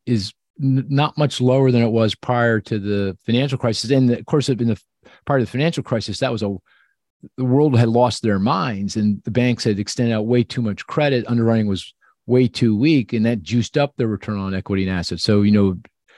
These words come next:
accounting for that, the system had returned, you know, completely back to the profitability that prevailed prior to that. Uh, by the way, that brings up another point about n-, now the system is being required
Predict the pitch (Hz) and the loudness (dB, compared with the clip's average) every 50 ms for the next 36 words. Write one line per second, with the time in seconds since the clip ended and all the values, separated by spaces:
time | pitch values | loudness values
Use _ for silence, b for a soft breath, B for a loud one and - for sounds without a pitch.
0 | b b - - 143 131 113 101 - 101 101 127 147 156 135 110 98 - - - | b b -4 -2 0 0 0 -2 -2 0 0 0 2 2 0 0 -2 -4 -6 -6
1 | 113 101 - 123 113 - - 117 113 107 98 87 b b b b b b b _ | -6 -4 -2 -2 -2 0 0 0 0 0 0 -2 b b b b b b b _
2 | - - - 104 113 107 104 107 101 - - 123 117 113 98 - _ - 214 127 | -14 -8 -2 0 0 2 2 2 0 2 0 0 2 0 0 -2 _ -8 -2 0
3 | 123 107 98 - 107 98 - - 135 117 110 107 95 110 110 110 110 110 - - | 2 2 2 0 -2 -2 0 0 0 0 0 0 0 0 0 0 0 -2 -4 -6
4 | - 107 104 101 101 98 95 - - _ _ _ _ - 107 101 - 117 107 95 | -4 -2 -2 -2 -2 -4 -4 -8 -14 _ _ _ _ -4 -4 -2 0 0 0 2
5 | - 110 101 87 101 101 98 95 90 - - 101 87 95 95 92 87 - - - | 2 0 2 2 2 2 2 2 0 -2 -4 -4 -2 -2 -2 -4 -4 -6 -4 -2
6 | 120 131 135 131 113 101 87 87 85 80 85 90 - _ _ _ _ _ _ _ | 0 2 2 0 0 -2 -2 -2 -2 -4 -4 -6 -8 _ _ _ _ _ _ _
7 | _ _ _ _ _ _ _ _ _ _ _ _ - 113 110 104 90 151 156 165 | _ _ _ _ _ _ _ _ _ _ _ _ -4 -2 -2 0 0 0 2 2
8 | 151 147 139 120 117 120 120 - _ _ - - - 123 123 104 120 107 104 107 | 4 4 4 4 4 2 2 -2 _ _ -10 -4 0 2 2 2 2 2 2 4
9 | 110 107 101 95 - - 123 117 107 101 101 101 95 95 - _ _ _ _ - | 4 4 4 2 0 0 0 2 2 2 2 2 0 0 -2 _ _ _ _ -14
10 | - - - - _ _ _ _ _ _ _ - 127 120 117 113 113 113 113 113 | -10 -10 -10 -10 _ _ _ _ _ _ _ -6 -4 -2 -2 0 0 0 2 2
11 | 113 117 110 98 104 - - 117 104 - 117 104 98 90 92 98 98 107 104 - | 2 2 2 0 -2 -2 -2 -4 -4 -2 -2 -2 -2 -2 -4 -4 -2 -4 -4 -2
12 | - - 107 107 95 - - 113 104 101 98 101 98 | -2 -2 -2 -2 -2 -2 0 0 0 0 0 -4 -6